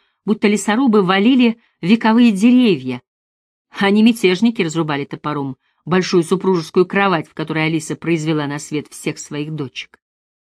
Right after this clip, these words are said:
Из её спальни они выбросили вниз на террасу большое зеркало, которое разлетелось на тысячи осколков, и из окон посыпались поломанные подсвечники, вазы и кресла.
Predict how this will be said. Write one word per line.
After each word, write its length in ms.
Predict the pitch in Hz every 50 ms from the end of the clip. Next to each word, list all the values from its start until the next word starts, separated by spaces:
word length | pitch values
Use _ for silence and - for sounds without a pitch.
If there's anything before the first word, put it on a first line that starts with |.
| _ _ _ _ _ _ _ _ _ _ _ _ -
Из 140 | 156 160 170
её 180 | 190 196 190
спальни 400 | 190 - - 190 190 185 190 185
они 220 | 175 175 185 180 170
выбросили 480 | 175 165 165 165 160 - 170 170 165
вниз 300 | 160 165 185 190 180 -
на 100 | 147 143
террасу 420 | - - 147 160 175 175 - - 151
большое 420 | 147 147 147 - 160 160 151 147
зеркало, 600 | 151 156 160 190 190 160 - - 127 123 127 123 _ _ _ _ _ _ _ _
которое 320 | - 165 170 196 190 202 190
разлетелось 540 | 208 180 190 208 196 - 220 220 214 214 -
на 120 | 214 208
тысячи 440 | 214 - 294 247 - 254 220 - 233
осколков, 720 | 220 220 - - - 196 170 147 131 - - 127 _ _ _ _ _ _ _ _ -
и 160 | - 202 202
из 280 | - 226 226 196 180
окон 420 | 220 302 302 - - 180 160 151 _ _ _ _ _ _ _ -
посыпались 500 | 190 202 - 262 226 233 226 226 - -
поломанные 600 | _ - 202 208 220 254 254 226 220 214 214 208
подсвечники, 960 | - - 175 170 - - - - 170 170 208 214 - - - 170 160 - 151
вазы 420 | 147 139 165 190 196 165 151 160 165
и 40 |
кресла. 580 | 160 - - 160 175 196 185 - - - 127 123